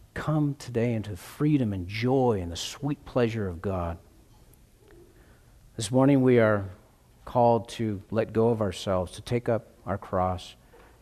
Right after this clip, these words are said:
to surrender our conflicts, to stand with Christ and with one another, together for his kingdom and for his marvelous gospel.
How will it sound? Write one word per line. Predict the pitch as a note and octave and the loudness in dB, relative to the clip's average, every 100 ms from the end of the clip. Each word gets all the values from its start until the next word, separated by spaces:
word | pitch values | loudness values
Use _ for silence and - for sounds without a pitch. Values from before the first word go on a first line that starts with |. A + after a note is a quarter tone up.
| - | -10
to | F#2+ | -6
surrender | - A2 C3 C3+ B2+ | -2 2 4 6 6
our | A2+ | 4
conflicts, | - G#2+ F#2+ - G2 - - - _ _ _ - - - | 0 -4 -2 -4 -6 -8 -20 -20 _ _ _ -20 -20 -10
to | C#3+ | -6
stand | - D3+ D3+ | 4 6 6
with | C#3+ - | 4 0
Christ | - B2 A#2 - - | 2 2 2 -2 -10
and | - C#3 C#3 B2 | -2 2 2 2
with | B2+ B2 - | 2 0 -2
one | A#2 A2 | -2 -2
another, | G2+ F#2+ F#2+ F#2+ _ - _ _ _ _ _ - - - - - | -2 -2 -4 -8 _ -20 _ _ _ _ _ -20 -20 -20 -18 -8
together | G2 A2+ A#2 B2 | 0 4 4 2
for | - B2 | 0 -2
his | A2+ | -2
kingdom | - G2+ F#2 F#2 | -6 -6 -4 -4
and | F#2 | -6
for | - F#2+ | -6 -4
his | F2+ | -4
marvelous | F#2 F2+ F#2+ G2+ - | -4 -4 -4 -8 -6
gospel. | F2+ E2+ F2+ - F#2 | -4 -4 -6 -10 -12